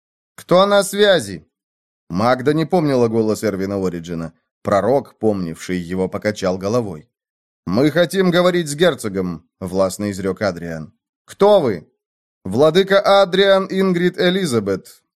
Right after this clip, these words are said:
Требую связи с герцогом Ориджином». Видимо, он стоял недалеко. Спустя вдох раздался голос Эрвина.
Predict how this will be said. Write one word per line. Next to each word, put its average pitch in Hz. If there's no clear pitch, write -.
Требую 185
связи 175
с 147
герцогом 170
Ориджином». 92
Видимо, 113
он 151
стоял 151
недалеко. 135
Спустя 113
вдох 117
раздался 104
голос 101
Эрвина. 82